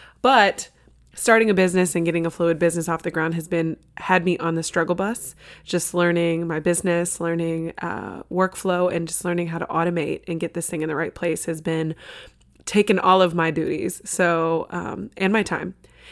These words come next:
And so, of course, rightfully so, running other people's podcasts is kept me from my own.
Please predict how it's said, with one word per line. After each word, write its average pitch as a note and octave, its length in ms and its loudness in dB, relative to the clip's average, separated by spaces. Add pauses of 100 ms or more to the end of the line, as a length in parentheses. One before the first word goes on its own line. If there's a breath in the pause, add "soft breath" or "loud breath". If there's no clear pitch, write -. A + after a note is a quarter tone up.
(120)
And F#3 120 2
so, F3 500 4
of F3+ 120 -6
course, C4+ 340 0
rightfully F#3+ 340 4
so, A3 220 -2
running F#3 320 4
other F3+ 220 -2
people's - 400 -6
podcasts G3 840 -6 (120)
is D#3+ 840 0
kept - 280 -8
me E3 160 -2
from D#3+ 340 -2
my D#3+ 220 -2
own. E3+ 340 -6